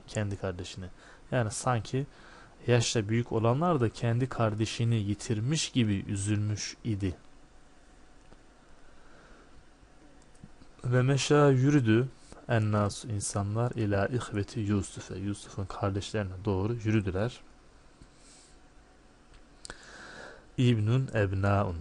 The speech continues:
İbnun kelimesi maksutta geçmişti. İbnun demiştik ki hemzesi nedir? Vasıldır. Ama cemisi ebna gelmektedir ve onun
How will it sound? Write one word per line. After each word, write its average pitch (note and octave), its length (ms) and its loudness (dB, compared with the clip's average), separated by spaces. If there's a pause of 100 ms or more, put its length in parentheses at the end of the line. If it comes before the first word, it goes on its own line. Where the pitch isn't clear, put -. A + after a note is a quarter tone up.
(600)
İbnun G2+ 380 2
kelimesi F#2 560 -6
maksutta - 520 -8
geçmişti. G#2 720 -8 (180)
İbnun F#2+ 640 -2 (160)
demiştik F#2+ 500 -8
ki B2+ 220 -4 (680)
hemzesi G2+ 560 -4
nedir? G2 280 -4
Vasıldır. F#2+ 880 -4
Ama F#2+ 300 -8
cemisi F#2+ 520 -4 (100)
ebna G2+ 520 2
gelmektedir F2+ 840 -6
ve G2+ 160 -2 (180)
onun G#2 400 -2